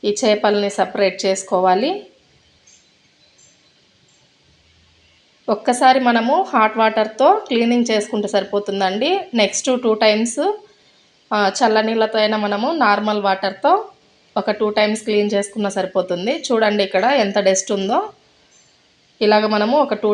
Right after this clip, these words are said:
టైమ్స్ ఇంకా నార్మల్ వాటర్తో మనము క్లీన్ చేసుకొని పక్కన పెట్టేసుకుంటే సరిపోతుందండి. ఇప్పుడు కడాయి పెట్టేసుకొని అందులో ఆయిల్ వేసుకొని ఆయిల్ అనేది హీట్ ఎక్కిన తర్వాత ఇందులోకి మనము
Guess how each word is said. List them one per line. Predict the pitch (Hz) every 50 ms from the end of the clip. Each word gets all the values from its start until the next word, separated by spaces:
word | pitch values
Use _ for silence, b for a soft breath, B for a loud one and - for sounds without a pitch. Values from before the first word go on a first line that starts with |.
| 208 214
టైమ్స్ | 208 202 208 214 - 240 208
ఇంకా | 202 - 247 311 381 415 - - - _ _ _ _ _ _ - 208 190
నార్మల్ | 190 196 202 214 208 208 208 208
వాటర్తో | 196 190 196 190 190 - - - - 214
మనము | 208 208 214 220 254 269 -
క్లీన్ | 240 220 214 214 208 - 202
చేసుకొని | 196 196 - - - 196 202 196 202
పక్కన | 185 - 196 196 190
పెట్టేసుకుంటే | 180 185 185 180 180 - 202 180 175 -
సరిపోతుందండి. | 180 180 - 190 180 180 - 185 170 170 170 170 202 262 370 453 - b b b b b b b b _ 254
ఇప్పుడు | - 247 208 208 214
కడాయి | - 220 208 220 226 226 226 214
పెట్టేసుకొని | 202 - 208 202 214 208 - - 208 233 294 392 403 320 233
అందులో | 208 202 202 196 190 190 185
ఆయిల్ | 190 202 208 208 196 196
వేసుకొని | 190 196 - - 202 202 233 269 302 320 262 202 202
ఆయిల్ | 208 214 214 214 214
అనేది | 202 202 196 190 190 185
హీట్ | 214 208 208 190
ఎక్కిన | 175 180 - 190 185 175
తర్వాత | 175 165 170 170 165 170 190 240 262 349 427 440 - _ _ _ _ _ _ _ _ _ _ _ - 220
ఇందులోకి | 202 208 208 214 220 214 - 208 185 175 180 - - _ _ _ _ _ _ _ _ _ _ _ _ _ _ _ 240
మనము | 202 190 185 180 175 170